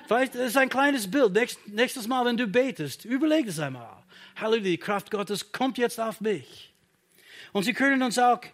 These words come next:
Gottes Versorgung bringen. In erster Könige neunzehn sehen wir ein Beispiel davon. Dann legte er sich hin, das ist die Geschichte von Elia, der Prophet,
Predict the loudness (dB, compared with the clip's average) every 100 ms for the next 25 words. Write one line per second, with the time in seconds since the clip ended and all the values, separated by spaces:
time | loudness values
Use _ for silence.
0 | -14 0 2 2 -2 -2 -2 -2 0 0
1 | 2 0 -2 -4 -6 -12 -20 _ _ _
2 | _ -20 -10 -4 2 2 2 -4 0 2
3 | 4 2 2 2 0 -2 -6 -6 -2 0
4 | 2 2 2 2 0 0 -2 -2 -8 -16
5 | _ _ _ _ _ _ _ _ _ _
6 | -18 -18 -20 -20 -4 2 4 6 6 4
7 | 0 0 0 -2 -4 -2 0 0 -2 -2
8 | -2 -2 -2 -4 -2 -4 -4 -4 0 0
9 | 2 0 0 -2 -4 -4 0 0 0 -4